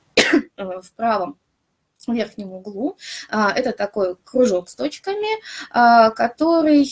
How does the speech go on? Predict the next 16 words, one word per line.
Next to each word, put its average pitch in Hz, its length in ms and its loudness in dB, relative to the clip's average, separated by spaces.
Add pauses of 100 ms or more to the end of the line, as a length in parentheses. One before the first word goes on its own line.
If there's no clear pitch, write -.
(120)
эм, 220 1080 -4 (640)
является, 220 840 2 (440)
то 196 440 -6
есть - 140 0
ведет 220 280 0
на 190 160 0
страницу 190 520 -6
меню, 320 280 0 (360)
а, 233 220 2
где 233 320 0
собрана 247 800 2
вся 220 260 2
система - 480 -6
навигации, 247 1000 -4 (380)
а, 202 320 -10 (180)
для 226 540 2